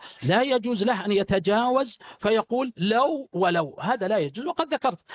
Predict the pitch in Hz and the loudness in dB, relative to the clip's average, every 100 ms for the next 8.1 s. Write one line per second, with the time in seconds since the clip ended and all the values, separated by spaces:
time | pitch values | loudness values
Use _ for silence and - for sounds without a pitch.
0 | - 180 190 220 180 156 151 143 127 147 | -6 -2 0 0 0 -2 -2 -2 -4 -6
1 | - 294 247 302 - - - - 175 175 | -2 -2 -2 -4 -10 -20 -10 -2 -2 -2
2 | 165 151 156 160 139 135 143 156 233 320 | -2 0 2 0 -2 0 0 0 0 0
3 | 269 220 226 233 226 175 190 196 190 202 | -2 -2 0 0 -2 -2 0 2 2 -2
4 | - 196 196 190 190 - 196 180 190 190 | 0 0 4 4 2 0 -2 0 0 2
5 | 190 - 226 175 147 110 _ - - - | 2 2 -2 0 -2 -4 _ -20 -20 -2
6 | 170 180 202 208 185 208 196 202 190 202 | 0 2 2 2 2 0 0 0 2 0
7 | 208 - 208 - 214 175 - 208 185 - | -2 -2 -2 0 0 -2 0 2 2 -2